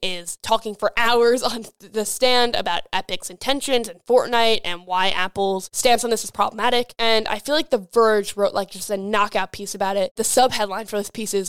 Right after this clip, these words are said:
"What you're really asking for is the ability to have impulse purchases." So I kind of wanna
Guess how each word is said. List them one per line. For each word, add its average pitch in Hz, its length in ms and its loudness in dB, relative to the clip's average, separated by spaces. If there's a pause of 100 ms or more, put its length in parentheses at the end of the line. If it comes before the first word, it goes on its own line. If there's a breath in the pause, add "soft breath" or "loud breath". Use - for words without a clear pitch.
"What 220 120 2
you're 240 160 4
really 233 240 6
asking 208 380 0
for 254 260 6
is 220 160 -4
the 220 80 0
ability 208 500 -2
to 196 140 -14
have 190 120 -8
impulse 196 300 -6
purchases." - 720 -12 (160)
So - 160 4
I 226 100 4
kind 277 180 2
of 240 60 -4
wanna 262 320 4